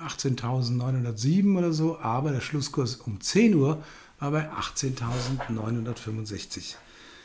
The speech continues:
Also deswegen, man muss noch ein bisschen warten mit den Puts. Ja, das hat einfach keinen Sinn.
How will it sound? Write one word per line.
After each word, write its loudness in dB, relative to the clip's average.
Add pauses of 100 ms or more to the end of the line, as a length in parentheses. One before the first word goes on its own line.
(360)
Also 0
deswegen, 4
man 4
muss 4
noch 4
ein 2
bisschen 0 (180)
warten 2 (100)
mit 0
den 0 (160)
Puts. 2 (220)
Ja, -2
das -2
hat -2
einfach -2
keinen 2
Sinn. 2